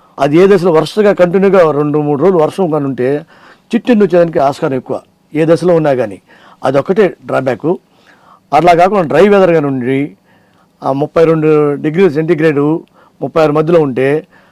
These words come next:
అద్భుతమైన ఫలితాలు ఇచ్చి యాభై బస్తాల దాకా కూడా రైతులు ఫలితాలు సాధించారు,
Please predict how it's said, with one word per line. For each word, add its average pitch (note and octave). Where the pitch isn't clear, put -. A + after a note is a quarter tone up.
అద్భుతమైన F#3+
ఫలితాలు E3
ఇచ్చి C#3
యాభై D3
బస్తాల E3
దాకా D#3+
కూడా D3
రైతులు C#3
ఫలితాలు D3+
సాధించారు, C#3